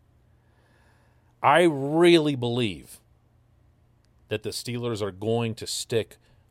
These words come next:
with Chooks at left tackle. The main reason being, yeah, he's had some experience over there, uh, not in the pros, but in college.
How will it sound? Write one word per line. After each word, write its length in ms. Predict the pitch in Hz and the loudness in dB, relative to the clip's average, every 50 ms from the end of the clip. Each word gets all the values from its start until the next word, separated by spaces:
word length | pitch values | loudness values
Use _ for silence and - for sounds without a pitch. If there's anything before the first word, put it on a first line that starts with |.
| _ _ | _ _
with 420 | - 104 104 127 147 143 - - | -14 -4 0 2 2 2 0 -4
Chooks 540 | - - - 143 123 107 - - - - - - _ _ _ _ _ _ _ _ - | -14 -10 -6 -6 -6 -6 -8 -10 -12 -12 -14 -16 _ _ _ _ _ _ _ _ -4
at 340 | 107 107 110 - - _ _ _ _ _ _ _ _ _ _ _ _ _ | -2 -2 -2 -2 -6 _ _ _ _ _ _ _ _ _ _ _ _ _
left 420 | - 98 101 104 101 - - - - | -10 -6 -4 -2 -2 -4 -6 -12 -12
tackle. 520 | - - 95 85 - - - - - _ _ _ _ _ _ _ _ _ _ _ _ _ _ _ _ _ _ _ _ _ _ _ _ _ _ - | -8 -8 -8 -8 -8 -12 -16 -20 -20 _ _ _ _ _ _ _ _ _ _ _ _ _ _ _ _ _ _ _ _ _ _ _ _ _ _ -18
The 80 | 85 | -16
main 500 | 82 85 92 110 131 156 175 190 190 170 | -16 -12 -8 -4 -4 -2 -2 -2 -4 -4
reason 480 | 151 151 143 143 131 117 123 113 104 90 | -4 -4 -4 -4 -4 -4 -6 -6 -8 -8
being, 420 | - 101 92 87 87 90 90 85 - _ _ _ _ _ _ _ _ _ _ _ _ _ _ _ _ _ | -8 -8 -8 -8 -10 -10 -12 -14 -18 _ _ _ _ _ _ _ _ _ _ _ _ _ _ _ _ _
yeah, 240 | - 160 190 202 180 | -10 -6 -4 -2 -2
he's 220 | 151 170 151 - | -2 -4 -6 -6
had 260 | - 165 175 185 160 | -2 -2 -2 -2 -2
some 240 | - - 175 160 165 | -4 -8 -8 -8 -8
experience 840 | 170 - - - - 160 165 - 175 180 190 185 - - - - - _ _ _ _ _ _ _ _ - | -8 -10 -10 -8 -6 -4 -4 -2 -2 -4 -4 -6 -8 -10 -10 -12 -14 _ _ _ _ _ _ _ _ -4
over 280 | - 143 147 147 151 147 | -2 -2 0 0 0 0
there, 320 | 156 160 175 185 185 - _ _ _ _ _ _ _ _ _ _ _ _ _ - | 2 2 0 0 -2 -6 _ _ _ _ _ _ _ _ _ _ _ _ _ -18
uh, 200 | 98 - - - - _ _ _ | -16 -16 -16 -18 -20 _ _ _
not 260 | 131 120 117 131 - - | -4 -2 -2 -2 -2 -4
in 60 | 135 | -10
the 60 | 123 | -12
pros, 380 | - - 147 147 165 175 170 - | -4 0 2 2 2 2 0 -2
but 160 | - 135 107 | -4 -4 -4
in 140 | 104 107 107 | -4 -6 -6
college. 540 | - 127 123 135 156 170 165 - - - | -4 -2 0 0 0 -2 -4 -8 -16 -20